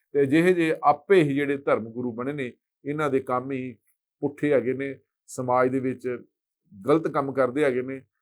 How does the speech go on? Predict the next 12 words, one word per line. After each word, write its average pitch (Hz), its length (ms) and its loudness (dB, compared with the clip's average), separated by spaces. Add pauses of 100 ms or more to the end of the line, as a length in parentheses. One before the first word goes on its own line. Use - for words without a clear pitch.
(220)
ਦੋ 131 160 2
ਨੰਬਰ 139 280 0
ਦੇ 131 100 0
ਧੰਦੇ 120 300 -2
ਕਰਦੇ 120 300 0
ਨੇ, 131 180 -6 (460)
ਕੁੜੀਆਂ 143 360 0
ਦੇ 135 120 4
ਨਾਲ 127 160 0
ਛੇੜਖਾਨੀ 127 520 -6
ਕਰਦੇ 135 320 0
ਨੇ, 139 220 -10